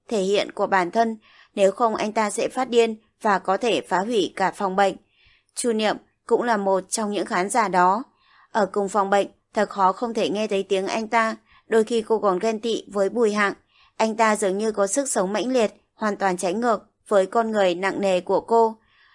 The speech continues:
Nhưng cô chỉ có thể ghen tị với trạng thái điên loạn của Bùi Hạng, bởi vì trạng thái trầm cảm của anh ta cũng giống như cô, cũng nặng nề như vậy.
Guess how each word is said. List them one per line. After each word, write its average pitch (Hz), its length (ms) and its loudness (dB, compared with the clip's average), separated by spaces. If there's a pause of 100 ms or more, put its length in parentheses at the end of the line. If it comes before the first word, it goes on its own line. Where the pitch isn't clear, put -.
(180)
Nhưng 220 180 -2
cô 220 180 4
chỉ 208 160 -2
có 175 140 0
thể 220 180 -2
ghen 220 200 -2
tị 214 240 -2 (220)
với 202 180 2
trạng 254 240 -2
thái 185 180 -4
điên 220 240 -2
loạn 196 200 2
của 170 140 -4
Bùi 196 220 0
Hạng, 202 200 -2 (360)
bởi 196 180 4
vì 190 180 0
trạng 185 240 -4
thái 185 200 -2
trầm 208 220 -4
cảm 175 180 2
của 165 80 -2
anh 214 220 -2
ta 226 280 0 (260)
cũng 233 200 -2
giống 202 240 0
như 226 140 0
cô, 226 360 2 (280)
cũng 226 220 2
nặng 202 220 -2
nề 190 200 2
như 214 180 -4
vậy. 214 260 2